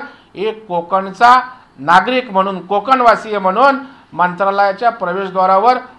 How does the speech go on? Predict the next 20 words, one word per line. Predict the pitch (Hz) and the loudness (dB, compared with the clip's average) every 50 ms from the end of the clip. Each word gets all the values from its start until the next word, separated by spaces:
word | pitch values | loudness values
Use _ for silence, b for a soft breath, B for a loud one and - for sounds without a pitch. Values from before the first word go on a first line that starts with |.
| _ _ - | _ _ -16
उपोषणाला | 151 156 - 202 202 190 196 196 185 185 190 196 190 | -16 -12 -6 -4 -4 -4 -4 -2 -2 2 4 4 4
बसेल, | - 175 190 190 - 247 233 196 170 B B B B B _ | 4 2 0 2 2 2 2 2 0 B B B B B _
अशा | - 165 165 - 202 202 | 0 0 0 0 0 -2
प्रकारचं | 190 185 180 175 175 180 190 190 185 185 - 240 254 262 254 262 B B B _ | 0 0 -2 -2 -2 -2 -4 -4 -4 -4 -2 -2 -2 -2 -4 -6 B B B _
नम्र | - 135 156 175 180 180 190 | -10 -6 -4 -4 -2 0 2
आवाहन | 196 190 175 165 165 175 196 214 226 240 254 269 262 B B B B B | 4 4 6 6 6 6 8 8 8 6 4 2 -4 B B B B B
आणि | - 143 170 190 | -8 -8 -8 -6
इशाराही | 185 175 170 170 - 247 247 247 233 226 214 190 143 - b b b b b - | -8 -8 -4 4 6 8 8 8 8 6 4 0 -4 -8 b b b b b 0
राज्याचे | 151 170 170 165 180 202 202 202 247 240 | 0 0 2 0 -2 -6 -4 -4 -6 -8
मुख्यमंत्री | 220 185 170 - - 196 196 190 185 180 175 185 190 | -8 -8 -12 -12 -12 -10 -8 -8 -8 -8 -8 -8 -8
आणि | 202 214 240 | -8 -8 -8
सरकारला | 233 - 175 160 156 - 180 175 175 180 180 175 165 160 B B B B B _ | -8 -6 -6 -6 -4 -2 0 0 0 2 4 4 4 4 B B B B B _
देऊ | 127 131 170 196 220 226 | -6 -4 -2 -2 -2 -2
इच्छितोय, | 226 220 226 - 254 254 269 277 285 294 285 B B B B B B - | -4 -6 -6 -8 -4 0 4 4 4 4 2 B B B B B B 2
कारण | 185 196 233 262 254 | 4 4 4 4 0
सरकारला | 247 - - 226 220 226 226 240 285 285 277 277 254 226 185 160 - B B B B B B - | -2 0 0 0 2 0 2 6 8 8 8 8 6 6 6 4 2 B B B B B B 2
अशा | 147 175 196 - 285 285 277 | 4 4 4 6 6 6 6
प्रकारे | 277 277 247 226 - - 247 240 233 240 254 277 302 302 302 294 B B B B B _ - - | 8 6 4 4 4 4 4 4 4 6 6 6 6 6 4 2 B B B B B _ -2 2
दबाव | 175 190 226 277 302 302 | 4 8 10 10 10 10
आणल्याशिवाय, | 294 277 269 254 247 233 220 - 220 202 175 160 147 - | 10 8 6 4 0 -2 -2 -2 0 0 0 0 0 -4